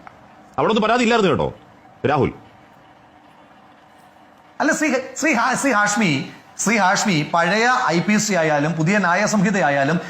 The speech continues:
Speaker 2: ഇതിനകത്തൊക്കെ പറയുന്ന സീറോ എഫ് ഐ ആർ എന്ന് പറയുന്നൊരു കോ-, ക്ലോസ് ഉണ്ട്. ലളിതകുമാരി കേസിനകത്തൂടെ വളരെ കൃത്യമായി സു-, ഒരു വെർഡിക്റ്റ് നമ്മുടെ ബഹുമാനപ്പെട്ട കോടതി മുന്നോട്ട് വെച്ചിട്ടുണ്ട്. അതിനകത്ത് place of occurrence പോലും വിഷയമല്ല പരാതി എടുക്കാൻ, എഫ് ഐ ആർ രജിസ്റ്റർ ചെയ്യാന്ന് പറഞ്ഞു. അങ്ങനെയാണെങ്കിൽ പോട്ടെ,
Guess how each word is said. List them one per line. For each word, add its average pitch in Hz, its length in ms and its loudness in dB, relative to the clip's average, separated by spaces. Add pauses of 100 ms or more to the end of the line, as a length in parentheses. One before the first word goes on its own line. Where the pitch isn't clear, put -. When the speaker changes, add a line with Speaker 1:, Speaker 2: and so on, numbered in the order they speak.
(100)
Speaker 2:
ഇതിനകത്തൊക്കെ 247 440 2
പറയുന്ന 226 300 0
സീറോ 240 340 0
എഫ് 240 200 0
ഐ 247 60 2
ആർ 254 100 2
എന്ന് 254 120 0
പറയുന്നൊരു 240 340 0
കോ-, 233 100 2
ക്ലോസ് 269 380 0
ഉണ്ട്. 269 140 2 (460)
ലളിതകുമാരി 262 540 2
കേസിനകത്തൂടെ 240 580 0
വളരെ 226 240 2
കൃത്യമായി 247 420 0
സു-, 202 260 -4
ഒരു 220 260 2
വെർഡിക്റ്റ് 226 460 0
നമ്മുടെ 226 480 -2
ബഹുമാനപ്പെട്ട 247 420 0
കോടതി 247 320 0
മുന്നോട്ട് 269 240 0
വെച്ചിട്ടുണ്ട്. 247 340 0 (400)
അതിനകത്ത് 269 360 0
place 254 420 0
of 247 80 0
occurrence 247 460 0
പോലും 254 220 0
വിഷയമല്ല 240 440 0
പരാതി 233 340 0
എടുക്കാൻ, 220 520 -2
എഫ് 190 180 -2
ഐ 277 80 2
ആർ 277 100 2
രജിസ്റ്റർ 247 200 0
ചെയ്യാന്ന് 254 220 0
പറഞ്ഞു. 208 200 0 (160)
അങ്ങനെയാണെങ്കിൽ 277 440 0
പോട്ടെ, 254 360 0